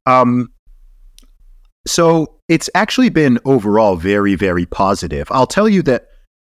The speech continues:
there are two things that people perhaps don't consider. Let me, let me, let me come at it from, from two different angles. Number one is I get a lot of questions about, like, how do you deal with the hate and the criticism? Everyone asks me that.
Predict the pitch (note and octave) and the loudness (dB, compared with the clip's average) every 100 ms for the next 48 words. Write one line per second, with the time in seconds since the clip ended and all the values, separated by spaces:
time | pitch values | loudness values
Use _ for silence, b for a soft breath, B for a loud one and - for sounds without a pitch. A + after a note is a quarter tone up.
0 | _ _ _ _ - A#2+ E3 E3 - - | _ _ _ _ -6 0 2 2 -2 -6
1 | - D#3+ D3+ - A2+ E2 D2+ - - - | -4 -2 -2 0 0 0 -6 -8 -10 -12
2 | _ _ _ - F2+ G#2 F#2+ - _ _ | _ _ _ -12 -2 0 0 -6 _ _
3 | - _ - G#2+ A2+ G#2 - G2+ G2+ F#2 | -20 _ -2 0 0 0 -2 -2 -2 -4
4 | - - - - D#2 G#2+ G2+ - F2 - | -8 -12 -14 -16 -4 -2 -2 -4 -4 -2
5 | F#2 D#2+ D#2+ G2+ A2 A2 A2+ A2+ A2+ A2 | -2 -2 -2 -2 -2 0 0 0 0 0
6 | A#2 G#2+ F#2+ - F#2 - F#2+ F2 G#2 F#2 | 0 -2 -4 -6 -6 -6 -8 -6 -4 -4
7 | - E2+ E2+ D2+ C2+ - b b b A2 | -4 -4 -4 -6 -10 -14 b b b 0
8 | F3 F3 C3 G#2 F#2+ A2+ D#3+ F3 C#3+ A2 | 0 2 0 0 0 0 0 2 2 0
9 | - G#2+ - F#2+ E2+ F#2 F2+ F#2+ F2 - | -2 -4 -2 -4 -2 -2 -2 -2 -6 -6
10 | A#2+ A#2+ G#2+ G#2 G2 G2+ G2 F#2 F2 F2+ | -2 0 0 -2 -2 -2 -2 -2 -4 -4
11 | F#2 - E2 D#2+ - D2+ - - - - | -4 -6 -8 -6 -4 -4 -6 -10 -12 -16
12 | - - - _ - - G#2+ B2+ A2 F2+ | -20 -20 -20 _ -20 -8 -2 2 2 0
13 | - - C#2+ A#1 | -4 -8 -10 -10